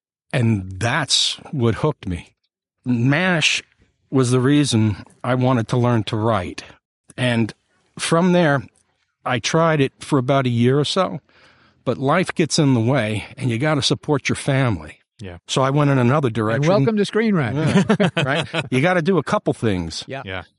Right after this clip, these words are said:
Speaker 1: So I was doing that. I was working in props. I was restoring props. I was, uh, working with modeling and stuff. And then I kept taking that on, which takes me to, I started collecting props.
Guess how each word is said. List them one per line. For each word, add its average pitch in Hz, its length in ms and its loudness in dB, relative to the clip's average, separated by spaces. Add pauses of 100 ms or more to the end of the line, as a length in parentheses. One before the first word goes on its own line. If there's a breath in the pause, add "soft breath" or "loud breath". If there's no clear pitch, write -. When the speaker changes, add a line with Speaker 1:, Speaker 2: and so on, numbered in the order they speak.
Speaker 1:
So 139 460 2
I 131 160 -4
was 127 180 -4
doing 143 300 2
that. 165 340 0 (460 loud breath)
I 143 120 -2
was 120 200 -2
working 127 680 0
in 120 220 0
props. - 680 -2 (320 loud breath)
I 135 160 -2
was 110 180 -2
restoring 185 540 2
props. 202 640 0 (520 soft breath)
I 120 160 -4
was, 113 340 0
uh, 120 320 0
working 135 320 2
with 113 120 0
modeling 170 540 2
and 196 120 0
stuff. 214 440 -2 (300)
And 139 180 2
then 147 140 2
I 143 100 -2
kept - 280 -4
taking 160 320 2
that 143 180 4
on, 101 380 0 (340 soft breath)
which 123 240 -2
takes 151 260 0
me 139 260 2
to, 123 440 -2 (340)
I 120 60 0
started 95 400 -4
collecting 156 640 0
props. - 600 -4